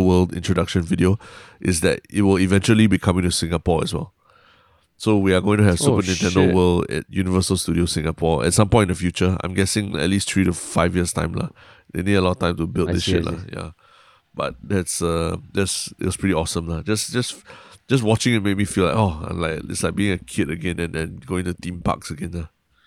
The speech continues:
Speaker 2: Wow, that is cool.
Speaker 1: Yeah.
Speaker 2: Cool. So, so I mean, that, that, the, what is the link that you would, you would want in the show notes?
Speaker 1: I
Speaker 2: What,
Speaker 1: think
Speaker 2: what
Speaker 1: if you
Speaker 2: does that
Speaker 1: just,
Speaker 2: lead to?
Speaker 1: if you just go to, uh, YouTube and just search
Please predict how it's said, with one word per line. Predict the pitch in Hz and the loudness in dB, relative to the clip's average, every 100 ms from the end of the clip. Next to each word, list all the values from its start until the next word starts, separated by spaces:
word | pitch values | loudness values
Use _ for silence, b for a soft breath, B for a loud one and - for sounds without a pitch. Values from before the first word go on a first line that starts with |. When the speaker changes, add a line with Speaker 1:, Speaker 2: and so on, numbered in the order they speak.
| _ _ _ _ _ _ _ _ _ - - | _ _ _ _ _ _ _ _ _ -20 0
Speaker 2:
Wow, | 147 107 98 110 | 4 4 2 -6
that | 139 131 | -4 0
is | 98 - | 0 -2
cool. | - - 131 135 139 - | 0 6 8 8 4 -6
Speaker 1:
Yeah. | 90 82 - _ _ _ _ _ _ _ _ _ | -18 -18 -20 _ _ _ _ _ _ _ _ _
Speaker 2:
Cool. | - 139 131 | -2 0 2
So, | 113 151 101 | 4 4 4
so | 120 156 113 | 2 4 6
I | |
mean, | 127 151 127 | 4 4 4
that, | 123 87 117 85 | 6 6 4 4
that, | 117 107 - B B | 6 4 2 B B
the, | - 117 | 0 4
what | 110 139 | 6 6
is | 143 107 | 4 6
the | |
link | 104 117 123 107 | 6 6 4 2
that | 82 | 2
you | 82 95 | 4 6
would, | 95 98 - - - | 8 6 2 -4 0
you | 98 95 | 2 4
would | 95 | 6
want | 107 107 | 4 4
in | 92 | 2
the | |
show | 90 101 | 2 2
notes? | 113 - - - | 2 0 -8 0
Speaker 1:
I | - | 4
Speaker 2:
What, | - | 6
Speaker 1:
think | 92 | 6
Speaker 2:
what | 98 | 6
Speaker 1:
if | |
you | - | 6
Speaker 2:
does | |
that | 98 - | 6 4
Speaker 1:
just, | |
Speaker 2:
lead | 95 | 2
to? | - | 2
Speaker 1:
if | 120 | 2
you | |
just | 131 170 - | 2 -2 0
go | 123 127 | 0 2
to, | 98 92 87 85 b b b b b b _ - 113 | 0 0 -2 -6 b b b b b b _ -14 -4
uh, | 104 98 98 98 | 0 2 2 2
YouTube | 101 117 - | 0 0 0
and | 113 | -2
just | 120 - | -2 0
search | 117 | -2